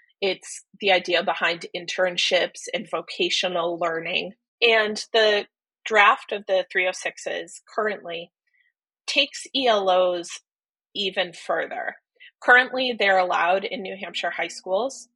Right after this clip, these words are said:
but high schools can put limitations on how many extended learning opportunities a student can do, and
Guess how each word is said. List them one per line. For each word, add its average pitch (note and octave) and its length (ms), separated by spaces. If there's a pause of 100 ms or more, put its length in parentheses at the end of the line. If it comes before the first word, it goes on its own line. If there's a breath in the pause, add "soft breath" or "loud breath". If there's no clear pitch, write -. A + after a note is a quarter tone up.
(100)
but G3+ 120
high G#3 160
schools F3+ 340
can G#3 180
put F#3 260
limitations E3+ 800
on E3+ 360 (300 soft breath)
how F3 160
many F#3 520
extended F3 560
learning E3+ 280
opportunities E3 960 (100)
a F3 40
student D#3+ 480
can D#3+ 220
do, F#3 380 (240)
and G3+ 480